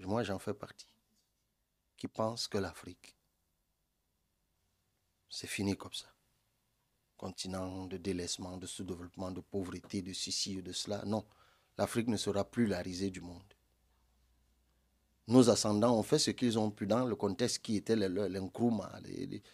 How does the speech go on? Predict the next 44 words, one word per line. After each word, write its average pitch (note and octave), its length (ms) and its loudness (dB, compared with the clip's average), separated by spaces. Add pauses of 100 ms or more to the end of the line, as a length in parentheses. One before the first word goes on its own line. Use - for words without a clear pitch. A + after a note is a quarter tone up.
(420)
les G2 240 -2
Cheikh A#2 260 0
Anta A2 300 4
Diop, G2+ 340 0 (160)
euh, G2 680 2 (840)
euh, C2+ 360 -8 (640)
et G#2 120 0
autres, A2 320 2
Nelson A2 300 4
Mandela A2 760 4
et G2 120 -2
tous - 180 0
les G#2 140 4
grands A2+ 200 4
Lumumba, A2+ 800 6
Oumniobé, A#2+ 880 10
ils G#2 280 -2
ont A#2 80 2
fait D#3+ 180 0
ce G2+ 120 0
qu'ils G2+ 220 -4
ont F#2 100 -6
pu. - 140 -20 (920)
Ils G2 140 4
ont D#3 80 10
fait G3+ 120 10
avancer E3+ 360 10
le D#3 80 2
combat, C#3+ 440 4 (140)
ils G#2 140 0
ont E3 80 8
été D#3 240 0
stoppés C3+ 380 2
net C#3 260 0
pour A2 160 -6
certains A#2+ 300 0
d'entre A2 340 2
eux A#2 120 2
brutalement G#2 520 0
au C3+ 80 0
prix B2+ 160 -4
de A2 80 -4
leur G#2+ 180 4
vie. D#3 180 -2